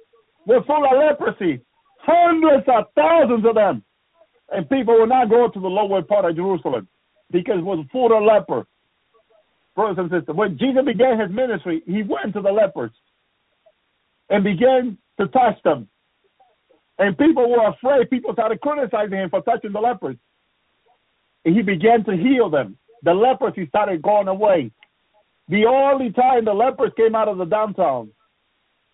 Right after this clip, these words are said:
into the walkway that people going to work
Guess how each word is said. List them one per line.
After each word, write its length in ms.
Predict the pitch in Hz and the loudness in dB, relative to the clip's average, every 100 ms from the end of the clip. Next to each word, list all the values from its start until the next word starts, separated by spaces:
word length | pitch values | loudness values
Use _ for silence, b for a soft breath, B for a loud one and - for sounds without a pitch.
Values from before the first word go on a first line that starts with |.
| _ _ _ - | _ _ _ -4
into 240 | 185 196 | -2 0
the 100 | 190 | -2
walkway 540 | 160 214 262 - 302 | 2 2 2 4 2
that 180 | 285 262 | 2 2
people 240 | 226 220 190 | 0 -2 0
going 220 | 214 196 | 2 2
to 80 | 175 | 2
work 320 | 214 180 | 4 2